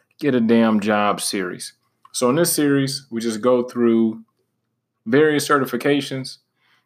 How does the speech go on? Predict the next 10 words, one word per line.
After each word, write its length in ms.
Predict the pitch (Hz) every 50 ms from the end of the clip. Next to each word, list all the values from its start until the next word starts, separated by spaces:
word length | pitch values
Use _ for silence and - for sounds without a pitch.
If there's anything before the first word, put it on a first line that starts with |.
| _ _ _ -
and 640 | 113 110 107 107 107 107 107 104 104 98 107 - - -
some 240 | - - 151 151
of 80 | 143 127
the 60 | 117 107
jobs 560 | 95 120 131 135 131 131 123 120 117 113 -
that 360 | 120 113 107 104 101 - - - _ _ _ _ _ _ _ _ _ _ _ _ _ _ _ _ - -
you 120 | - 139 135
will 140 | 127 113
qualify 600 | - - - 156 165 151 135 135 - 123 117 110
for, 400 | 107 - - 117 110 107 110 -